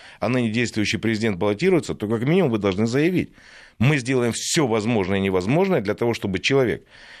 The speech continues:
который на самом деле не выполнил обещания, который проводил политику, которая противоречит интересам Украины, не должен стать президентом Украины". Хотя бы так. Но вы же даже этого не делаете.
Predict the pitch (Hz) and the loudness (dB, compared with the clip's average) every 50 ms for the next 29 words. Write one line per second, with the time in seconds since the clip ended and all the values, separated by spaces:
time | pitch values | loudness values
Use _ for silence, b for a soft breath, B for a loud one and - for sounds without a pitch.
0 | B B - 117 107 131 123 107 101 110 127 - - 151 135 120 107 101 101 98 | B B -8 -6 -4 -2 -2 0 0 0 0 0 0 2 2 2 0 0 -2 -2
1 | 80 78 78 101 131 139 143 135 - 98 95 92 95 92 95 92 92 95 - - | -2 -2 0 0 0 0 0 0 0 -2 -2 0 0 0 0 0 -2 -2 -2 -2
2 | 135 160 180 175 156 160 B B B B B B B B - 123 117 131 135 117 | -2 -4 -6 -8 -10 -12 B B B B B B B B -6 -4 -2 0 0 0
3 | 113 101 - 117 120 123 131 127 127 101 - - 120 127 123 101 107 85 92 82 | 0 0 -2 0 0 0 0 0 -2 -2 -2 -2 -2 -2 -2 -2 -4 -6 -6 -6
4 | - 107 - 113 107 95 82 - 98 87 107 104 104 101 90 85 92 78 87 95 | -4 -4 -2 0 0 0 0 -2 -4 0 0 0 2 0 0 -2 -4 -4 -2 -2
5 | 98 110 98 92 - 98 90 90 - 143 160 143 117 120 143 170 190 147 139 147 | 0 0 0 0 0 -2 -4 -2 0 0 0 2 2 2 2 2 2 2 0 2
6 | 143 127 107 107 92 - - 131 160 156 - 95 85 76 76 71 87 98 98 95 | 2 2 0 -2 -2 -2 -2 -2 -2 -2 -4 -8 -8 -8 -8 -6 -4 -4 -4 -4
7 | 92 85 78 - - - - 87 71 60 55 50 - - 127 135 - 160 147 165 | -4 -6 -6 -8 -10 -6 -4 -4 -4 -4 -6 -10 -10 -8 -8 -6 -4 -4 -2 0
8 | 196 190 - 175 90 - - - b b b b b b _ 85 92 85 76 76 | -2 0 0 -2 -4 -4 -6 -16 b b b b b b _ -4 -2 -2 -2 -2
9 | 80 85 80 92 92 104 127 160 - 196 151 131 120 104 78 78 60 - - - | -4 -2 -2 -2 -2 -2 -2 -4 -4 -4 -2 -2 -2 -2 -2 -2 -4 -4 -8 -12